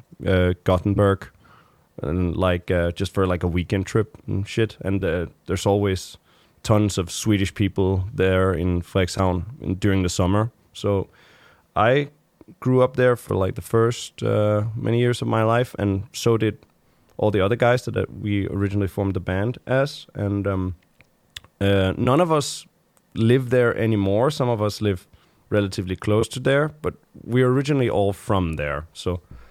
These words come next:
that's why it also says that, like, or online or around, uh, like, metal archives and stuff like that, that yes, we, we are from Frederikshavn, even though none of us technically live there anymore.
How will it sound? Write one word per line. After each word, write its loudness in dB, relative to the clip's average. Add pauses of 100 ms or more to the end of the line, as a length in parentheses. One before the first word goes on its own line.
(280)
that's 0
why 4
it 4
also 0 (300)
says -2
that, -4
like, -6 (640)
or 0
online 0
or -6 (360)
around, -2
uh, -2 (220)
like, -6 (140)
metal 2
archives -2
and -12
stuff -4
like -2
that, -2
that -6 (260)
yes, -2
we, -4
we -2
are 2 (220)
from 0
Frederikshavn, -2
even -2
though -2 (500)
none 0
of -2
us -4
technically -2
live 0
there 0
anymore. -4